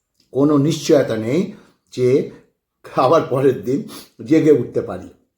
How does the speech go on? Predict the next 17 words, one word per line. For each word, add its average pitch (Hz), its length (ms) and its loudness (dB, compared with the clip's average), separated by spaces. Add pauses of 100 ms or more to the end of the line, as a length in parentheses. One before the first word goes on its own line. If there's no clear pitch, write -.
(220)
তবুও 165 680 4 (340)
আমরা 143 340 0
পরের 131 440 -2
দিনের 165 280 2
জন্য 113 300 -4 (560)
অ্যালার্ম 147 440 2
দিয়ে 120 220 -2
রাখি 104 240 -10
ঘড়িতে। 107 460 -8 (340)
এটাই 139 320 0
হলো 143 540 -2
আশা। - 340 -10 (1120)
শৃঙ্খলা 208 580 4 (240)
যদি 185 220 0
দেখতে 165 320 -2
হয়, 147 340 0 (200)
দেখো 135 280 0